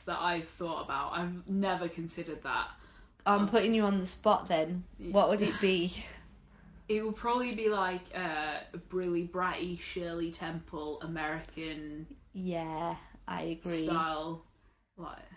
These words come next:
Speaker 2: So we should say that it, she's, Martha is a cockapoo.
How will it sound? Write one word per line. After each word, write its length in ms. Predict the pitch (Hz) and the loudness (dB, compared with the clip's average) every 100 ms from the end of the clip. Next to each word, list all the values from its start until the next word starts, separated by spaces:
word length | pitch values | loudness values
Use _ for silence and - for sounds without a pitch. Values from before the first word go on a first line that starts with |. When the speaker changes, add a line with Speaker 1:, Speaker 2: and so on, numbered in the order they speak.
| - _ - | -20 _ -2
Speaker 2:
So 240 | 202 190 | 2 4
we 120 | 190 | 2
should 280 | 196 202 185 | 0 -2 -2
say 360 | - 180 180 175 | -2 2 2 0
that 340 | 175 151 - | 0 -4 -4
it, 240 | 151 - - | -4 -4 -6
she's, 800 | 185 - 190 180 165 165 - - - | -12 -6 -2 -2 0 -2 -6 -14 -8
Martha 760 | 185 180 175 180 - 156 156 - | 0 4 4 2 -2 0 2 0
is 540 | 165 165 170 - - - _ - | -2 -2 -4 -6 -12 -18 _ -12
a 80 | 190 | -10
cockapoo. 800 | - 180 - 175 - 156 147 | -4 -4 -4 -12 -6 -4 -2